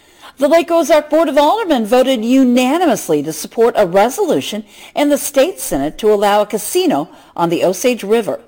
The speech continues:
The resolution, Senate Joint Resolution Number fourteen, represents the first step to allow a casino on the Osage River.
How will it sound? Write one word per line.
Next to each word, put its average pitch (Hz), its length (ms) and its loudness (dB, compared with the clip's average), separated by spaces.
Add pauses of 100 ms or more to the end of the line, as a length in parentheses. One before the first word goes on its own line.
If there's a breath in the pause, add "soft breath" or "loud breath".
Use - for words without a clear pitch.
(360 loud breath)
The 180 100 -4
resolution, 311 600 0
Senate - 380 -2
Joint 202 280 -2
Resolution 190 640 -2
Number 170 220 -4
fourteen, 226 640 -4 (340 loud breath)
represents 269 520 0
the - 80 0
first 440 480 -4
step - 340 -4
to 196 100 -2
allow 185 320 -2
a 262 60 -4
casino 226 560 -2 (240 loud breath)
on 220 140 -4
the 196 160 2
Osage 180 360 -2
River. 226 400 -2